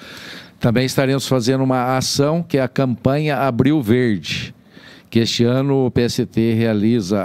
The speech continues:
ações voltadas à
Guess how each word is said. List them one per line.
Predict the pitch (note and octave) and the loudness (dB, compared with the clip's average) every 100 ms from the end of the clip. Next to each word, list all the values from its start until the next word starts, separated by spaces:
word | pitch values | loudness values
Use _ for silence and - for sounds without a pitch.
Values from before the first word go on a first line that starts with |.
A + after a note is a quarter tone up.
| G#2+ | -2
ações | - - C3+ D#3+ D3+ - G2+ - - - | -2 -2 0 -2 -4 -8 -10 -16 -20 -6
voltadas | B2 B2+ A#2 A#2+ C3 C#3 B2+ A#2 | 0 0 0 0 0 0 0 0
à | A2+ G#2+ | 0 -2